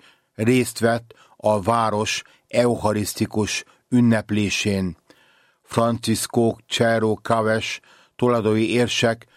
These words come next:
Spanyolország primása meghívására érkezett az Ibériai félsziget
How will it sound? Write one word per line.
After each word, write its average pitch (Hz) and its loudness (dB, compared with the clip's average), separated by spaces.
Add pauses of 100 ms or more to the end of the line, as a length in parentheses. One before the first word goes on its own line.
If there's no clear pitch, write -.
(220)
Spanyolország 110 -2
primása 113 2 (320)
meghívására 107 0 (280)
érkezett 113 -2 (300)
az 101 -6
Ibériai 104 2
félsziget 104 -2